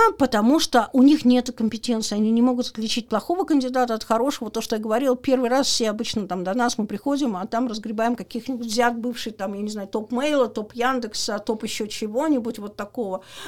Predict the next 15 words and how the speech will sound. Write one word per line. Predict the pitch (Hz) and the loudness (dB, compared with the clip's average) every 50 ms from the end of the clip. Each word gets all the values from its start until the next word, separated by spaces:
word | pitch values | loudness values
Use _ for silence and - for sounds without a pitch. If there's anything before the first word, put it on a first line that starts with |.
| 302 277 - - | -6 -6 -4 -2
М, | 240 247 240 233 226 226 226 220 226 220 214 208 | -2 0 0 0 -2 -2 -2 -2 -4 -4 -4 -6
и | 196 - 202 233 240 240 | -8 -6 -4 -2 -2 -2
после | 226 - 247 233 - 240 | -2 -2 -2 -2 0 0
него | 233 240 240 226 240 233 | 2 2 0 2 0 -2
там | 226 233 214 202 202 202 196 196 202 202 202 208 | 0 0 -2 -2 -2 -2 -4 -6 -8 -8 -8 -8
вот | 208 226 - | -8 -6 -6
такая | 247 240 - 247 220 | -4 0 0 0 0
дыра | 208 220 226 220 | 0 -2 -2 -2
в | 220 | -4
бюджете | 214 214 214 208 214 262 302 381 - - - 247 | -6 -8 -8 -6 -4 -4 -4 -4 -4 -6 -6 -6
и | 226 180 180 196 208 | -6 -8 -8 -10 -12
примерно | 208 - 226 214 220 226 220 208 202 | -10 -10 -8 -6 -6 -6 -6 -6 -8
развалины, | 196 202 220 233 240 254 240 233 220 214 | -8 -6 -2 -2 -2 -2 -2 -4 -4 -4
ничего. | 233 247 240 214 208 - - 240 214 202 - - - - - - - - - - 254 240 | -4 -4 -4 -4 -4 -4 -4 -4 -6 -6 -10 -10 -12 -16 -16 -12 -10 -8 -8 -8 -6 -2
Вот. | - 240 262 254 240 226 208 220 | 2 6 6 8 8 6 4 0